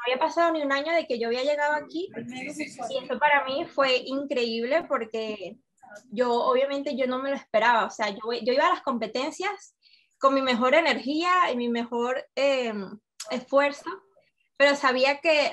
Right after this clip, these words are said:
había muchas personas que le dedicaban mucho más tiempo a esto, y bueno, yo iba a hacer todo lo que podía. Sin embargo, no sabía, n-, no esperaba conseguir tan altos resultados, pero claro, en esta competencia conseguí mi primera medalla y para mí eso fue,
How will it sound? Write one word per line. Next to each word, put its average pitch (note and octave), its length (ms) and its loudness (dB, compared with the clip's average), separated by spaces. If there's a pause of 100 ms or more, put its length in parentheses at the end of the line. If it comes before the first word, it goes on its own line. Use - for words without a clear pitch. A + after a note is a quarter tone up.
había B3 220 0
muchas C#4 380 -10
personas A#3+ 580 -4 (200)
que A3 100 -4
le G#3 140 -6
dedicaban G#3+ 480 0
mucho B3+ 240 -6
más B3 180 -8
tiempo A#3 300 -2
a A3+ 140 4
esto, A#3+ 360 -6 (480)
y D4 80 0
bueno, D4+ 220 4 (100)
yo A3 480 2
iba C4+ 380 4
a - 20 4
hacer B3 380 -4
todo C#4 240 2
lo B3+ 160 -2
que G#3 260 -4
podía. G3+ 540 -4 (120)
Sin C4+ 200 -2
embargo, B3 380 2
no C4+ 140 -4
sabía, C4+ 640 -4
n-, A3 420 -6
no A#3 280 -2
esperaba B3+ 600 2 (360)
conseguir A#3 600 -6
tan B3 160 0
altos A#3+ 300 -2
resultados, A3+ 640 -2
pero G3+ 180 -2
claro, B3+ 200 2
en G#3 100 -4
esta C#4 200 -8
competencia C4 560 -4
conseguí A3+ 340 -4
mi A#3 120 -2
primera B3+ 380 0
medalla C#4+ 420 0
y C#4 80 -2
para G#3+ 180 -2
mí G#3+ 160 -4
eso C4+ 220 -6
fue, D#4+ 260 -2